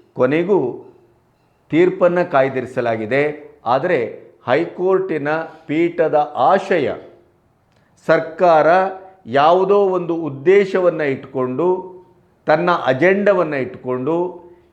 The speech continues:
ಈ ಆದೇಶವನ್ನ ಹೊರಡಿಸಿದೆ. ಸಾಂವಿಧಾನಿಕವಾದ ಹಕ್ಕಿನ ಸ್ಪಷ್ಟ ಉಲ್ಲಂಘನೆ, ಸಾರ್ವಜನಿಕರ ಹಕ್ಕನ್ನ ಕಸಿದುಕೊಂಡ ಹಾಗೆ,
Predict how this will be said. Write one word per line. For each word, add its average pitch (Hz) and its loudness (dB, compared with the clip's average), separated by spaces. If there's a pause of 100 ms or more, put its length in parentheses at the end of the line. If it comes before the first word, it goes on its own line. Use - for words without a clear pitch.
ಈ 214 0
ಆದೇಶವನ್ನ 160 0
ಹೊರಡಿಸಿದೆ. 127 -2 (1400)
ಸಾಂವಿಧಾನಿಕವಾದ 190 4
ಹಕ್ಕಿನ 160 0
ಸ್ಪಷ್ಟ - -4
ಉಲ್ಲಂಘನೆ, 127 -2 (640)
ಸಾರ್ವಜನಿಕರ 196 4
ಹಕ್ಕನ್ನ 170 0 (520)
ಕಸಿದುಕೊಂಡ 220 0
ಹಾಗೆ, 135 0